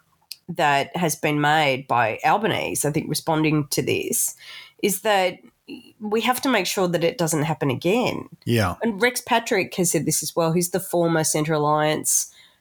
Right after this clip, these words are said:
Speaker 1: um, senator from South Australia,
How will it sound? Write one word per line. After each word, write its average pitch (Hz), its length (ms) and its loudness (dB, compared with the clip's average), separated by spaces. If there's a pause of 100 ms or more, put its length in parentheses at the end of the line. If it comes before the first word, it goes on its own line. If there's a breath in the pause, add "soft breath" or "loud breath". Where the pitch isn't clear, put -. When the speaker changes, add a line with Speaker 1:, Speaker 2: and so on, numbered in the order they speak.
(120)
Speaker 1:
um, 151 320 0
senator 156 460 2
from 147 540 0
South 139 300 0
Australia, 139 680 0